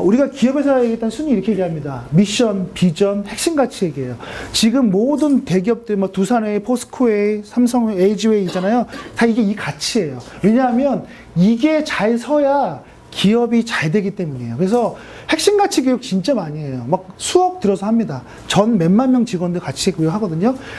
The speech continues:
근데 중요한 게 있어요. 가치 교육을 할 때 그냥 리더가 정해서 뿌리는 게 아니고요. 공동체, 우리 구성원이 같이 공유할 수 있는 그런 가치를 만들어야 목적을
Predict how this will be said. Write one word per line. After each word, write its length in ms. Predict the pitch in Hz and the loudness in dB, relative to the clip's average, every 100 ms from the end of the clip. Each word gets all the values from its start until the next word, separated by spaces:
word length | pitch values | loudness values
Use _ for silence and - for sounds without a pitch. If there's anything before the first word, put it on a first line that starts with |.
| - | 2
근데 140 | 208 | 2
중요한 420 | - 208 247 240 | 4 4 4 2
게 80 | 208 | 0
있어요. 320 | 147 - 127 110 - - - - - - | -2 -6 -8 -10 -14 -18 -14 -10 -8 -4
가치 380 | 156 151 - 247 | -4 -2 0 2
교육을 280 | 240 226 226 | 2 2 0
할 160 | 226 | -2
때 540 | 202 165 180 185 139 117 - - - - | -2 0 0 -2 -4 -8 -16 -20 -14 2
그냥 460 | 180 214 240 262 247 - - | 4 4 2 0 -4 -10 0
리더가 480 | 156 180 202 190 185 | 2 4 2 0 -2
정해서 580 | 160 165 156 214 247 - | -2 -2 0 0 0 0
뿌리는 300 | 330 339 277 | 2 2 2
게 60 | 233 | 2
아니고요. 600 | 139 123 127 185 202 139 - - - - | 0 -6 -4 0 0 -2 -8 -18 -12 2
공동체, 580 | 175 196 214 208 208 | 4 4 2 0 0
우리 260 | 151 165 202 | 0 2 0
구성원이 500 | 202 165 202 185 190 - - - | -2 -2 -2 -2 -4 -6 -16 -6
같이 420 | - 143 - 254 | -6 -4 -2 -2
공유할 460 | - 175 196 208 196 | 0 2 2 2 0
수 160 | - | -4
있는 400 | 156 151 214 285 - - | -2 2 2 2 -4 -14
그런 240 | - 170 160 | -2 0 0
가치를 420 | - - - 170 | -4 -4 -2 -2
만들어야 360 | 107 123 - 135 | -2 2 4 4
목적을 240 | 120 254 | 4 2